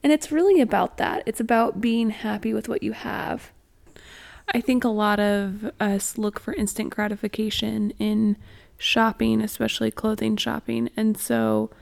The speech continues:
the ability to take that out of the equation and learn to be happier with the things we have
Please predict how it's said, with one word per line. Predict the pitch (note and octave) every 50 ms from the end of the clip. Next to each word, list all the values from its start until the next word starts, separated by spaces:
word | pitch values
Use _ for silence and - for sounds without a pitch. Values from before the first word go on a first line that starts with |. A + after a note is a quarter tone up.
| - _ _ - _ _ _ _ _ _ -
the | - - A#3 A3+ A3 G#3+ G#3+ G#3+ - -
ability | G#3+ G3+ - A3+ A3 G#3+ G#3+ G#3+ A3 A3
to | A3+ A3
take | - - A#3 A3 A3
that | - A3 A3
out | A3 G#3+
of | G#3 G#3
the | A3 A3
equation | - - F3 - A3 A3 A3 G#3+ - A3+ A3+ A3+ A3 A3+
and | - A3 G#3+ A3
learn | G#3+ G#3+ G#3 G#3 G3+ G3+ G3+
to | - G#3
be | - G#3+ G#3+ G#3
happier | G3 - G#3 G3+ G3+ - A3 G#3+ G#3
with | G#3 G#3 G#3 -
the | G#3+
things | - - G#3+ G#3+ G#3+ G#3 -
we | A3 G#3
have | G3+ G#3 G3+ G#3 G#3 G#3+ A3 A3